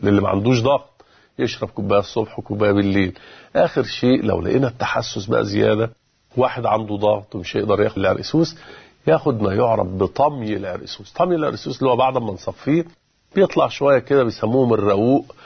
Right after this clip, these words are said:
أو ال-، اللي هم حاجة زي الطمي ناعمة جدا، ندهن بيه الأماكن اللي الواحد عايز يهرشها، بفضل الله بتوقف الهرش، آه، يعني في لحظات. العلاجات الأصعب شوية،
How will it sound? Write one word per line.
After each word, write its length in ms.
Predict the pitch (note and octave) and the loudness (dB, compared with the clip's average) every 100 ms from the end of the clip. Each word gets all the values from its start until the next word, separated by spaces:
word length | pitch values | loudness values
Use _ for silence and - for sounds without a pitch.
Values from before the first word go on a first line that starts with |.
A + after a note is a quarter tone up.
| - - | -20 -12
أو 380 | - B2 A2+ - | 0 2 2 -2
ال-، 320 | G2+ G2 - | -4 -4 -6
اللي 140 | - D3 | -2 0
هم 320 | E3+ D#3 C3 | 2 2 0
حاجة 500 | - - D3 C3+ B2 | 0 0 2 2 0
زي 340 | A2+ D3+ D#3 | 0 2 4
الطمي 500 | C3+ - - C#3+ B2 | 2 0 -2 0 2
ناعمة 600 | B2+ D#3 C#3 C#3+ D3 C#3+ | 2 2 2 0 2 2
جدا، 480 | C3+ D3 D3 D3 E3+ - _ _ _ - | 2 2 2 2 0 0 _ _ _ -2
ندهن 420 | C#3+ F3+ C3 C3 | 2 2 2 -4
بيه 140 | B2+ D3+ | 0 0
الأماكن 540 | C3 A#2+ C#3 C3+ B2+ | 0 2 2 0 -2
اللي 180 | A#2 G#2 | -2 0
الواحد 320 | G#2 - B2 | 0 0 0
عايز 280 | A2+ A#2+ G#2+ | 0 0 2
يهرشها، 560 | G#2 A2+ C#3 - C3+ - - - - - _ | 0 2 0 0 -2 -2 -10 -20 -20 -20 _
بفضل 480 | A2+ G#2 D#3+ D#3 C3+ | -2 0 2 0 0
الله 300 | A2+ G#2+ B2+ | -2 2 0
بتوقف 600 | A#2 G2+ - C3+ - G#2 | 2 -4 2 2 2 -2
الهرش، 520 | G#2 E2+ G#2+ A#2 - - - - - - | -4 0 0 0 -12 -20 -20 -20 -20 -6
آه، 600 | - G2 F#2+ F#2+ G2+ G#2 | -2 0 2 0 0 0
يعني 460 | G2+ F#2+ F#2+ G2 | 0 0 2 0
في 240 | - A2+ A#2 | 0 2 2
لحظات. 560 | A2 - F#2+ E2 - - _ _ _ | 2 0 -6 -6 -8 -8 _ _ _
العلاجات 800 | D3 D3+ D3+ D3 D3+ E3 E3+ A3 | 2 4 6 4 2 2 2 2
الأصعب 480 | F#3+ - F3+ - A2+ | 2 2 0 2 -2
شوية، 580 | - A#2+ A#2 C3 C#3 D3 | -2 2 4 4 2 0